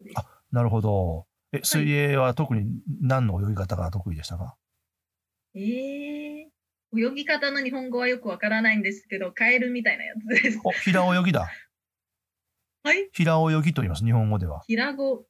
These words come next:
Speaker 2: 平、
Speaker 1: 平お-、
Speaker 2: 平泳ぎ。
Speaker 1: 平泳ぎ。
Speaker 2: うん。
Speaker 1: はい。
Speaker 2: 私も水泳は平泳ぎが得意でした。
Speaker 1: あー、一緒ですね。
Speaker 2: うん。あの、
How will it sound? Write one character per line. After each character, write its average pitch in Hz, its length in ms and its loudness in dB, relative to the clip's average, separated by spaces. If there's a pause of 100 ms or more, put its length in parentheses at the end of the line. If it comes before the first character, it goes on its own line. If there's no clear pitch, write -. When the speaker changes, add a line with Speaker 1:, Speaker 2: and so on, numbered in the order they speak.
(140)
Speaker 2:
平、 151 260 4
Speaker 1:
平 320 300 0
お-、 320 220 -6 (520)
Speaker 2:
平 147 340 2 (280)
泳 - 20 0
ぎ。 95 220 -4 (800)
Speaker 1:
平 247 220 0
泳 233 220 2
ぎ。 226 320 -2
Speaker 2:
う 143 80 2
ん。 92 260 0 (200)
Speaker 1:
は 311 80 0
い。 214 180 -2 (600)
Speaker 2:
私 196 300 2
も 190 280 4
水 165 360 4
泳 151 160 4
は 135 100 4
平 135 200 4
泳 127 240 4
ぎ 113 40 4
が 107 120 2
得 110 220 0
意 98 40 0
で 85 100 -6
し - 80 -12
た。 - 140 -18 (1300)
Speaker 1:
あ 214 40 -6
ー、 269 520 -2
一 269 180 -2
緒 311 60 0
で 311 80 2
す 302 160 0
ね。 254 400 2
Speaker 2:
う 185 40 4
ん。 113 240 4 (300)
あ 165 120 2
の、 156 180 2